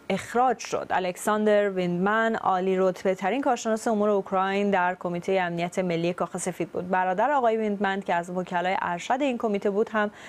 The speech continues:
اخراج شده. وکیل آقای ویندمن گفته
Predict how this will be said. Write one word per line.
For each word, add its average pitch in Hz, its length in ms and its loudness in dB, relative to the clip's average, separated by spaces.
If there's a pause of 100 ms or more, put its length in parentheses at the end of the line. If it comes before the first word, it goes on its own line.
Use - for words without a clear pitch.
(200)
اخراج 202 320 0
شده. 170 300 0
وکیل 185 400 0
آقای 180 280 2
ویندمن 180 480 0
گفته 196 440 2